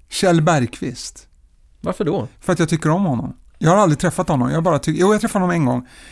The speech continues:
Speaker 1: Jag bara tycker att han är rolig och skön och, och rakt på sak.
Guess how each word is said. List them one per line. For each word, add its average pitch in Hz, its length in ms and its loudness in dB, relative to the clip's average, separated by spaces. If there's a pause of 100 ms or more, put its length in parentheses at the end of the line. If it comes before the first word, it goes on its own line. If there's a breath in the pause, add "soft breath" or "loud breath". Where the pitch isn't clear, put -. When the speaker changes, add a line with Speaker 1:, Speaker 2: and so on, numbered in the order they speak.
(120 loud breath)
Speaker 1:
Jag 175 140 -2
bara 190 120 2
tycker 170 200 -4
att - 80 -6
han 151 180 0
är 156 100 2
rolig 151 300 0
och 139 80 -2
skön 143 320 0
och, 127 640 -2 (100)
och 120 80 -8 (260)
rakt 131 340 -4
på 123 80 -10
sak. - 420 -12